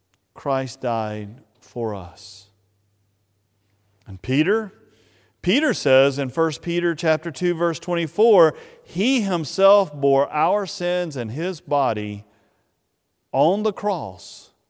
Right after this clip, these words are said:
so that free from sins,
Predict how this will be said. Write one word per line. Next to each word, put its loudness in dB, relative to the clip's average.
so 4
that 6
free 2
from 0
sins, -8